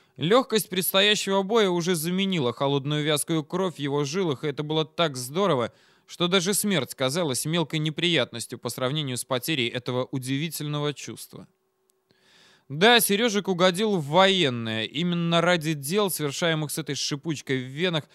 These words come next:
и появляется на свет мужчина. Это его истинное лицо, которого боятся все, свои и чужие. Человек с таким лицом останавливал сотни и обращал их в бегство, рвал руками могучих хищников.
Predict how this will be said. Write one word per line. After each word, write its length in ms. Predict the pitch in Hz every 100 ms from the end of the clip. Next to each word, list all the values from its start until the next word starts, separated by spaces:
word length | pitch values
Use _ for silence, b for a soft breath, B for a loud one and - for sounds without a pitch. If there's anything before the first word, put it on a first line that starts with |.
| b
и 80 | 135
появляется 760 | 131 165 160 180 170 117 -
на 140 | 117 117
свет 300 | - 151 -
мужчина. 560 | 117 113 - 110 107 - _ b b b b
Это 220 | - 160
его 180 | 214 233
истинное 580 | 247 240 185 190 160 160
лицо, 320 | 170 165 220
которого 400 | 175 156 165 156
боятся 520 | 156 170 175 151 160
все, 300 | 147 - 131
свои 440 | 113 127 135 160 180
и 160 | 131
чужие. 600 | 123 151 131 117 104 82 _ b b b b -
Человек 380 | 170 208 240
с 40 | -
таким 320 | 196 202 190
лицом 400 | 190 - 226 185
останавливал 680 | 160 185 180 185 175 170 165
сотни 400 | - 220 165 165
и 40 |
обращал 460 | 151 156 156 180 165
их 120 | 160
в 100 | 131
бегство, 480 | 127 143 - - 131
рвал 240 | 131 151
руками 340 | 156 196 180 160
могучих 460 | 156 156 170 151
хищников. 640 | - - 190 - 147 120